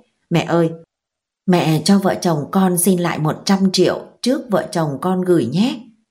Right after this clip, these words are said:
Mẹ chồng tôi ngập ngừng hỏi, "Hai đứa lấy một trăm triệu để làm gì?"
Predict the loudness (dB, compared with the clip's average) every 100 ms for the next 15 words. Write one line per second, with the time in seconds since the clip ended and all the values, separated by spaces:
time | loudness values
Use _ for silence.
0 | _ -4 -2 0 -2 -2 0 2 2 0
1 | 0 0 2 0 0 -8 -20 _ _ -2
2 | 2 2 4 4 2 0 0 0 2 0
3 | 0 -2 -2 -2 0 0 -2